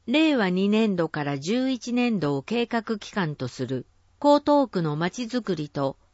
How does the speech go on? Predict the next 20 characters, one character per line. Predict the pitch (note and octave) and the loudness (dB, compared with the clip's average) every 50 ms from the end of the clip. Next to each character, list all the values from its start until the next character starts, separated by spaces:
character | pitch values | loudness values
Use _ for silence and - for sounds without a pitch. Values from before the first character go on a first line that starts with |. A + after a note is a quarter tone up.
| _ - | _ -6
区 | - B3+ | -4 -4
政 | A#3+ - D4 D4+ D4+ D4 D4 C4+ | -2 0 0 2 2 2 2 2
運 | D4 D4 C#4 B3+ G#3+ | 2 2 2 2 2
営 | G3 F3 E3+ D#3 | 2 2 2 0
の | D3+ D3 D3 | -2 -4 -4
具 | C#3+ E3 | -4 -4
体 | - B3 C4 C4 B3 | -4 -2 -2 -2 -2
的 | - B3+ - - - | -2 -4 -4 -4 -8
指 | - - A3 | -8 -6 -6
針 | G#3 - G#3+ A3+ A#3 A3 | -4 -2 -2 -2 -2 -2
と | - G#3 G#3 | 0 0 2
な | G3+ G3+ F#3+ D3 | 2 2 0 0
る、 | C3 B2+ - _ _ _ _ _ | -2 -2 -4 _ _ _ _ _
江 | - C#4+ D4 D4+ C#4+ | 0 2 2 2 2
東 | - D4 C#4+ C#4 A3 | 2 2 2 2 0
区 | - - D3 | -2 -8 -6
長 | - - G3 A3+ A#3+ | -4 -2 -2 0 -2
期 | - - A#3+ A3 | -2 -6 -8 -4
計 | - B3 A#3+ A3 F#3+ | -4 -2 -2 -2 -4
画 | - C#3+ C3+ - - - A2 | -4 -8 -8 -8 -8 -10 -10